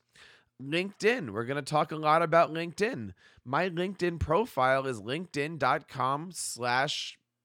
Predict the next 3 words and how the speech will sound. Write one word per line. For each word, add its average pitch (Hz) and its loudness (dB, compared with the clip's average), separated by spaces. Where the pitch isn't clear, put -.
users 160 -10
slash 165 -2
teachercast. - -10